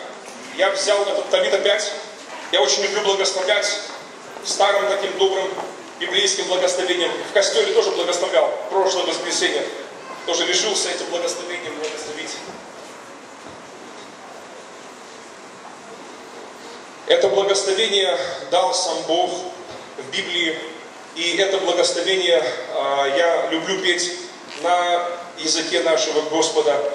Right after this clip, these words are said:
Иисуса Христа, на иврите.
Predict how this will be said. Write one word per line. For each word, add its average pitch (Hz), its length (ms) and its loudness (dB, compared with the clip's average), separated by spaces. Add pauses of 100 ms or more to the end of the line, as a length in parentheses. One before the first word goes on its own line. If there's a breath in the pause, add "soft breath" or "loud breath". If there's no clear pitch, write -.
(320)
Иисуса 143 580 -2
Христа, 143 500 4 (280)
на 147 120 4
иврите. 147 420 2